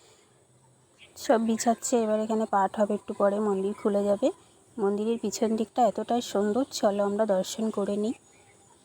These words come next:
চলো আমরা দর্শন করি। দেখো গাছ গাছালিতে খুব সুন্দর করে সাজিয়ে রেখেছে, ফুল গাছ দিয়ে, টব দিয়ে, খুব সুন্দর মন্দির। দেখার কিছু আছে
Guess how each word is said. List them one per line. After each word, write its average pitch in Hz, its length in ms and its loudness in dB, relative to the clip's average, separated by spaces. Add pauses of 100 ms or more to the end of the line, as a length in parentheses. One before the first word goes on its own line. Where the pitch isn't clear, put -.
(140)
চলো 202 320 -2
আমরা 208 220 0
দর্শন 196 380 2
করি। 220 200 -2
দেখো 233 300 2 (240)
গাছ 196 240 4 (120)
গাছালিতে 196 520 -2
খুব - 200 -10
সুন্দর 202 540 0
করে 254 220 0
সাজিয়ে 208 440 -2
রেখেছে, 202 420 -4 (640)
ফুল 233 260 -2
গাছ 208 260 2
দিয়ে, 220 160 -2
টব 196 260 0 (120)
দিয়ে, 220 220 0
খুব 269 220 0
সুন্দর 220 400 -2
মন্দির। 208 440 0 (420)
দেখার 208 380 0
কিছু - 340 -8
আছে 202 340 2